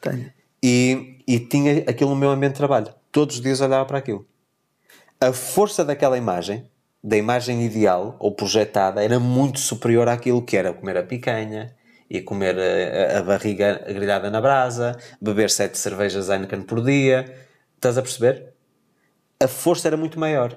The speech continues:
Speaker 2: Então aí já não havia desculpas. Havia mais motivos. Ou seja, os motivos,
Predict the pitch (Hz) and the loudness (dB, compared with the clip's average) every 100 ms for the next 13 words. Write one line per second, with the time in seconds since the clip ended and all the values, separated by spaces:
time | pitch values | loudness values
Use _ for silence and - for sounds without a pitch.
0 | - 113 120 113 113 123 120 - 117 123 | -4 -2 0 2 2 2 -2 -6 -2 0
1 | 127 120 127 123 - 123 113 104 - - | 0 -2 -2 -4 -6 -4 -4 -6 -8 -8
2 | 104 95 95 90 98 107 107 113 113 - | -6 -4 -4 -2 -2 -2 -2 -4 -6 -6
3 | 110 92 98 90 - - _ _ _ _ | -6 -6 -10 -10 -10 -12 _ _ _ _
4 | _ _ - 107 90 95 107 107 - 123 | _ _ -2 0 0 -2 -2 -2 2 2
5 | 139 160 - | 2 -2 -6